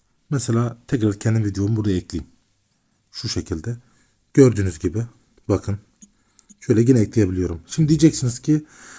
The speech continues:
bu videomu da arka plana kaldırmak istiyorum. Kendi videomun üzerine tıklıyorum bindirme yaptığımın.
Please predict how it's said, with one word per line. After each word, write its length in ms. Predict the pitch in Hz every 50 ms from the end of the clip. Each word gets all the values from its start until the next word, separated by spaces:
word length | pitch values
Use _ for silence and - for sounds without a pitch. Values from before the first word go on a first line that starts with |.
| - _ -
bu 160 | 160 180 170 147
videomu 300 | 147 127 139 135 135 120
da 60 | 123
arka 220 | 113 - 120 107
plana 220 | - 107 98 92 92
kaldırmak 440 | - 101 90 82 85 87 85 80
istiyorum. 360 | - - - 87 78 73 73 - _ _ _ _ _ _ _ _ _ _ _ _ -
Kendi 280 | - 160 156 147 147 143
videomun 280 | 147 127 135 123 123
üzerine 260 | 117 107 117 123 127 127
tıklıyorum 440 | - - - 113 101 90 90 92
bindirme 320 | 98 95 92 98 90 95 95
yaptığımın. 480 | 90 85 - - 90 85 82 78 76